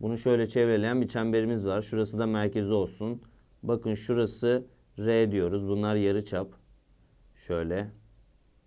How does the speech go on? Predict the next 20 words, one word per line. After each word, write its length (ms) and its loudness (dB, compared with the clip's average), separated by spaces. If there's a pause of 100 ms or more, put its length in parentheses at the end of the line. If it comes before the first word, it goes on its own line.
(120)
Teorem 440 4
diyor 180 4
ki 180 -8
kenar 520 2 (440)
bölü 480 6 (220)
kenarı 360 4
gören 480 4
açının 460 0
sinüsü. 640 -4
Yani 280 0 (140)
A 420 6
bölü 260 2
sin 420 -4
A 200 -2
açısı, 640 -6 (720)
B 400 4
bölü 240 2
sin 380 -4
B 200 4
açısı 640 -2